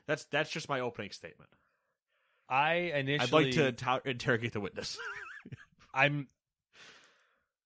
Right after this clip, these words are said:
Speaker 2: after looking into the actual rulings, this is not a win for Epic at all,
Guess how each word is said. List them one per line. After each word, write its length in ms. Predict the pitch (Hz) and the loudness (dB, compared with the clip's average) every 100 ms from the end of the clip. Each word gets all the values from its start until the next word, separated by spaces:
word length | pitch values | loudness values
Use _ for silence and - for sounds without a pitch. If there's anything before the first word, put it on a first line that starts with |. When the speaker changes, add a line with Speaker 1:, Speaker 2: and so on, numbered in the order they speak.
| _ _ | _ _
Speaker 2:
after 400 | 143 156 - 165 | 2 2 2 0
looking 480 | 147 175 202 233 202 | 2 0 0 -6 -4
into 680 | 196 196 170 135 131 127 - | -4 -2 0 0 0 -4 -6
the 200 | 131 113 | -4 -2
actual 480 | 113 123 - 123 113 | 0 -2 -2 -4 -4
rulings, 760 | 101 107 90 71 78 - - _ _ _ _ _ _ _ _ _ _ _ _ _ - | -4 -6 -6 -12 -20 -20 -20 _ _ _ _ _ _ _ _ _ _ _ _ _ -2
this 220 | 160 - | 0 0
is 180 | 175 139 | -4 -4
not 380 | 127 127 151 | -2 2 2
a 80 | 147 | 2
win 340 | 123 123 135 120 | 2 0 -2 -4
for 220 | - 101 | -8 -6
Epic 400 | 95 - 98 95 | -6 -6 -10 -8
at 120 | 87 | -10
all, 340 | 85 - - | -12 -18 -20